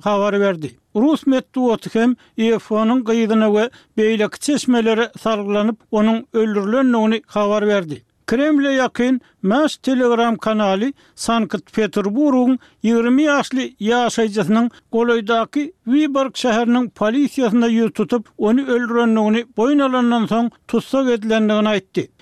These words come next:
E F Russiýanyň hökümeti barada aýdýan tankydy pikirleri bilen tanalýardy. Ol Russiýanyň iki müň ýigirme ikinji ýylyň fevral aýynda Ukraina garşy başlan giň gerimli urşuny açaçan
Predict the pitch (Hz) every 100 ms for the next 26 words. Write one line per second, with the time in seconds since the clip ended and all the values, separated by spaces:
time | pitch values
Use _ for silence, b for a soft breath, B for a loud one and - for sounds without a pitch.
0 | - 220 214 - 285 320 b b 233 302
1 | 294 277 254 247 262 - - 240 214 240
2 | 220 208 269 233 208 190 233 b b b
3 | 220 220 196 220 233 - - 240 214 202
4 | 208 269 - - 247 247 233 220 226 214
5 | - 220 220 202 208 202 156 131 b 247
6 | 285 277 302 - 262 247 254 247 b 233
7 | - 277 285 233 240 247 233 - 220 214
8 | 269 247 240 247 - 220 214 254 285 277
9 | 262 247 247 233 190 208 233 277 294 269
10 | 254 214 240 240 - 220 226 233 _ 254
11 | 302 311 277 262 254 262 220 220 220 233
12 | 226 208 208 208 - 226 254